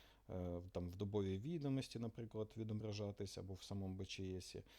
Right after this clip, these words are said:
Назва підрозділу це так, як ви його будете бачити в штатці. Або навіть скорочено там буде в штатці, здається. Ну,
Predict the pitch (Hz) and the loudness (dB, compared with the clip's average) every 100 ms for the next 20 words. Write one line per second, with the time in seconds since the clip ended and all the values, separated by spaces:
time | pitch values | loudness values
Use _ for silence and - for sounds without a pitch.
0 | - - 123 117 123 151 156 165 139 117 | -16 0 0 2 0 0 2 4 4 2
1 | - 127 117 110 - 110 104 101 104 98 | 0 -2 0 -2 0 2 4 4 4 4
2 | 101 98 98 98 - - 87 - 82 80 | 4 2 2 0 -2 -2 -2 -2 -2 -4
3 | - - - - - - - 117 127 107 | -6 -14 -16 -20 -20 -12 -4 0 4 4
4 | 101 - - 98 95 95 90 92 90 90 | 2 -2 -2 0 0 0 -2 -2 -2 -2
5 | 95 - - 92 - 90 90 82 - - | -4 -4 -4 -4 -6 -4 -2 -2 -6 -6